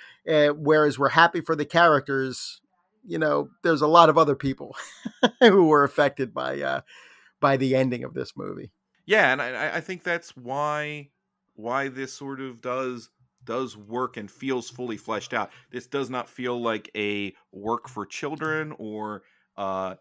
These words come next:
Speaker 2: and it also doesn't feel like a movie that's purposely trying to be edgy or adult. It, it, it's very specifically telling the story it wants to tell,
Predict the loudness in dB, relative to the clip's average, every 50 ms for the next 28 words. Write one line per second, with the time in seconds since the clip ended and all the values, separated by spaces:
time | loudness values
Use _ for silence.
0 | _ -10 -6 -4 -4 -2 -2 -4 -6 -6 -8 -8 -8 -8 -8 -8 -6 -6 -6 -6
1 | -6 -6 -6 -6 -6 -8 -8 -10 _ -12 -12 -12 -12 -16 -18 -18 -16 -12 -10 -10
2 | -10 -10 -10 -12 -16 -16 -14 -14 -14 -14 -12 -8 -8 -8 -8 -8 -10 -10 -8 -8
3 | -8 -10 -10 -12 -12 -14 -14 -10 -8 -6 -6 -6 -8 -10 -18 -20 -20 _ _ -12
4 | -12 -12 _ -10 -10 -10 -10 -10 -12 -14 -14 -14 -14 -20 -20 _ _ _ _ _
5 | _ _ _ -8 -4 -2 -2 -2 -2 -6 -8 -12 -12 -10 -8 -6 -6 -6 -6 -6
6 | -8 -10 -10 -12 -10 -6 -4 -4 -4 -6 -10 -14 -14 -12 -10 -10 -10 -10 -12 -12
7 | -14 -14 _ -10 -8 -6 -6 -8 -10